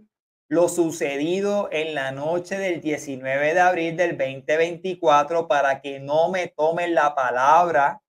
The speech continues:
y busquen y lo vean, y lo vean, y lo entiendan, y lo, y lo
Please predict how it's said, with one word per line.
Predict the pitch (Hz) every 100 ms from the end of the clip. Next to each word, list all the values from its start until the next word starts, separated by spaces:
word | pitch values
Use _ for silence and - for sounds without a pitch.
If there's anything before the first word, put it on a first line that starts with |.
| _ _ _ _ _ _ -
y | 139 131
busquen | 139 185 254 - - 185 185 185
y | 160
lo | 147 139 139
vean, | 165 196 190 165 160 165 -
y | 147
lo | 143 131
vean, | 135 160 180 175 156 156 151
y | 151
lo | 139
entiendan, | 131 131 - 151 175 190 170 156 156 151
y | 151
lo, | 143 139 143 156 -
y | 139
lo | 139 135 131